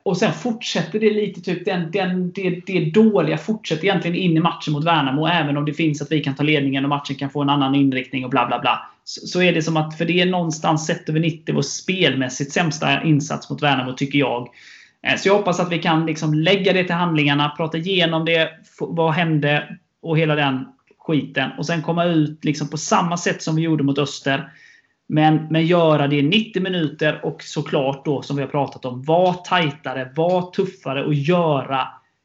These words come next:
det här jobbet. Och hellre då tjonga iväg en boll än att försöka, liksom, om man är osäker, liksom, slå den. En-, alltså, gör det enkelt först. Sen kan man krydda det. Men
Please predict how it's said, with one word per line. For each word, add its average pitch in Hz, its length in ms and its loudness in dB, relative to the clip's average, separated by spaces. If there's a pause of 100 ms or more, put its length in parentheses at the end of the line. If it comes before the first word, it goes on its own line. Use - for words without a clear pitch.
(140)
det 156 80 -4
här 160 140 2
jobbet. - 1080 -4
Och 165 140 -2
hellre 151 600 -2
då 170 340 -6 (200)
tjonga 165 440 0
iväg 156 300 0
en 143 100 0
boll 135 420 -4
än 147 200 -4
att 139 160 -6
försöka, 143 520 -2
liksom, 135 220 -6
om 147 100 0
man 156 100 2
är 151 160 4
osäker, 147 540 -2
liksom, 143 260 -10
slå 185 360 -4
den. 180 220 -6 (480)
En-, 175 340 0
alltså, 180 160 -6
gör 185 300 2
det 180 160 -2
enkelt 165 540 -4
först. - 500 -2 (680)
Sen 202 360 -2
kan 165 120 -6
man 147 140 -6
krydda 139 360 -6
det. - 240 -12
Men 156 160 -4